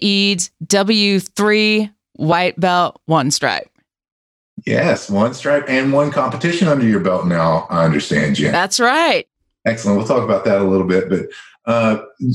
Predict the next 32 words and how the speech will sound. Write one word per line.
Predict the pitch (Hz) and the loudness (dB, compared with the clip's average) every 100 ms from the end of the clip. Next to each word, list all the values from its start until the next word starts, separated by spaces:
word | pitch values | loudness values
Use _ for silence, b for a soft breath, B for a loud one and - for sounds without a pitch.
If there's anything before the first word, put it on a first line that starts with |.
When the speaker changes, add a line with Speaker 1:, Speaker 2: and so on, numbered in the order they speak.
| 117 | -4
Speaker 2:
for | - | -2
the | 139 | 0
listeners | 147 160 190 160 | 0 0 -2 0
out | 131 131 | 0 0
there, | 117 120 120 123 | 0 2 2 0
we're | 156 | -2
going | 160 175 151 | 0 0 0
to | |
do | 131 127 | 0 0
a | 117 | 0
co-podcast | 127 123 147 160 - 104 90 - _ | -2 0 -2 -2 -2 -2 -2 -6 _
with | 196 - | 0 0
this | 92 - | 0 -2
episode. | - - 87 | -2 -2 -2
Very | 117 143 | 0 -2
excited | 151 110 90 82 | -2 -2 0 0
about | - 80 - | 0 -2 -4
it. | - _ _ _ 95 | -14 _ _ _ -4
Uh, | 98 98 98 | 0 0 -2
Speaker 1:
Yeah. | |
Speaker 2:
so | - 196 127 123 120 - _ - | -4 -4 0 0 -2 -8 _ 0
we | 175 175 - | 2 0 -4
had | 165 165 160 | -4 -2 -2
some, | - 156 143 - | -2 0 0 0
just | 185 - | -2 -2
as | 175 151 | -4 0
a | |
little | 147 139 | 2 2
backdrop | 110 117 117 117 110 104 | 0 -2 -4 -2 0 -2
for | 110 | -4
the | 101 | -4
conversation, | 117 110 98 139 135 123 110 | 0 -2 0 0 0 2 2